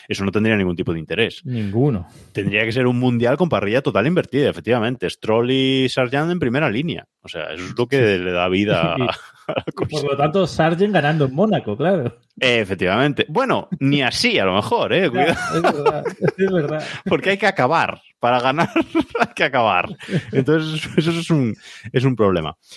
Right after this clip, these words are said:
Speaker 1: Pero bueno, me gusta que le estén dando vueltas, por lo menos. Me gusta que se hayan dado cuenta de que esto así,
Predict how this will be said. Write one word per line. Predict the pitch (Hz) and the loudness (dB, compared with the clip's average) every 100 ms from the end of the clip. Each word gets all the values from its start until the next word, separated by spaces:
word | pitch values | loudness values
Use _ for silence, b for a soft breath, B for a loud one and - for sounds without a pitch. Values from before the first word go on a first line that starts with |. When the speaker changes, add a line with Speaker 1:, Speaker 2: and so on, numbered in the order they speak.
| B B B | B B B
Speaker 1:
Pero | 120 | -2
bueno, | 151 135 107 | 0 0 -2
me | 127 143 147 | 0 0 2
gusta | 160 226 240 | 2 0 0
que | 196 | 0
le | 147 | 0
estén | 160 | 0
dando | 165 151 | 0 2
vueltas, | 107 95 - 80 | 0 0 -4 -10
por | - 120 104 | -4 -2 2
lo | 104 | 2
menos. | 104 82 113 - 110 | 2 -2 -6 -12 -4
Me | 110 | 0
gusta | 151 202 | 2 0
que | 180 | 0
se | 160 | 2
hayan | 156 156 | 2 2
dado | 156 143 | 2 2
cuenta | 143 147 160 | 2 2 2
de | 151 | 2
que | 120 | 0
esto | 135 151 | 0 0
así, | - 131 143 | 2 2 0